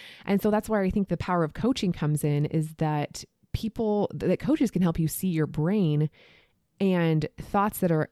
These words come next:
causing you getting these results that you're not wanting. And when you're in your own brain, sometimes you can't even see that that's what's happening. And so since I discovered that that's the thought that I was thinking, I was able to,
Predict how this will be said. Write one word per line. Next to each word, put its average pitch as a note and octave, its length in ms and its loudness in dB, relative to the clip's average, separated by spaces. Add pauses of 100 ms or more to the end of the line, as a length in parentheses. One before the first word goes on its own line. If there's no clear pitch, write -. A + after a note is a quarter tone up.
causing G#3 400 0
you D#3+ 140 2
getting D#3 320 0
these D#3 340 -2
results D#3+ 440 -4
that - 100 -2
you're D#3+ 120 -2
not D#3+ 220 0
wanting. D#3+ 560 0 (380)
And F3 240 0
when F3 120 0
you're - 80 -2
in G#3 100 2
your F#3+ 120 0
own E3+ 100 0
brain, G3+ 180 2
sometimes E3+ 300 2
you D3+ 60 -6
can't - 180 0
even D3 160 0
see - 180 -2
that C#3 140 -2
that's - 360 -6
what's D3+ 220 -6
happening. - 500 -4 (520)
And F#3+ 180 2
so F3 460 4 (180)
since - 340 -2
I G3+ 140 4
discovered E3+ 420 0
that D3 120 -2
that's E3 220 -2
the D#3+ 100 -2
thought D#3+ 220 -2
that D3 100 0
I C#3+ 60 2
was C#3 180 -4
thinking, D#3 600 -2 (120)
I D#3 280 2
was D#3 200 0
able D#3 240 2
to, D3+ 600 2